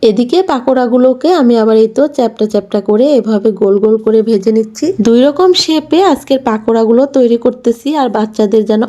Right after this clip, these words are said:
আকর্ষণ দেখতে মনে হয়, সেই জন্যই দুই রকম করতেছি। এদিকে আমার হাসানটা বাড়ির ভেতরেই ছিল, টিভি দেখতেছিল,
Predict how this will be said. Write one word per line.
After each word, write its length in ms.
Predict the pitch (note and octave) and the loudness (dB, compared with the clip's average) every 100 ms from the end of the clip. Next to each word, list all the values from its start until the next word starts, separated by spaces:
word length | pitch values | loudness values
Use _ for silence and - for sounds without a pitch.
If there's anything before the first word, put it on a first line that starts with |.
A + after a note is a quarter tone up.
| - | -4
আকর্ষণ 560 | A3 G#3+ A3 A3 A#3 A3 | -8 -4 -6 -2 -2 0
দেখতে 300 | A3+ - A#3 | -2 -4 -2
মনে 240 | A3+ A#3+ | 0 0
হয়, 240 | B3 C4 G4 - - - | 0 -2 -4 -12 -20 -16
সেই 300 | - A#3+ A#3 | -2 0 2
জন্যই 300 | B3+ D#4 F#4+ | 0 0 0
দুই 160 | D4+ C#4+ | 2 2
রকম 320 | C#4+ C#4+ C#4+ | 0 0 -2
করতেছি। 560 | C#4 C4+ - C4 F4+ A#4 - _ _ _ - | -2 -2 -4 -2 -2 -2 -6 _ _ _ -2
এদিকে 360 | A3+ A3+ A#3+ | 0 0 0
আমার 200 | D#4 E4+ | 0 0
হাসানটা 640 | D4 D4+ C#4+ D#4 D4 D#4+ E4+ | 0 0 0 0 2 2 2
বাড়ির 340 | B3+ A3 A#3 | 2 2 2
ভেতরেই 500 | A#3 A#3+ A#3+ A#3 A#3+ | 2 0 2 2 0
ছিল, 440 | A#3+ C4 A#3+ B3+ | -2 -4 0 0
টিভি 260 | C#4 A#3 G#3+ | 0 0 0
দেখতেছিল, 580 | A3 A3 A3+ A3 A#3+ | 0 -2 -6 -4 -4